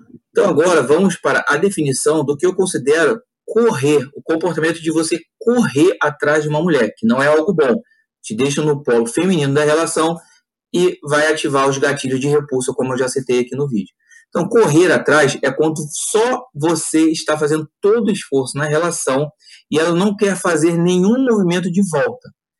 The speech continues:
É como se houvesse uma distância de dez quilômetros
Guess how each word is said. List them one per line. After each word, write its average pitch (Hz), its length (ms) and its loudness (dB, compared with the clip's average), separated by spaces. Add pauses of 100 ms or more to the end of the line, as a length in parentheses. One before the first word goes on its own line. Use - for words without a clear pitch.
(300)
É 170 80 -2
como 202 180 2
se 220 120 -2
houvesse 196 320 0
uma 196 160 4
distância 156 840 -2 (720)
de 107 100 -10
dez 156 400 -4
quilômetros 131 600 0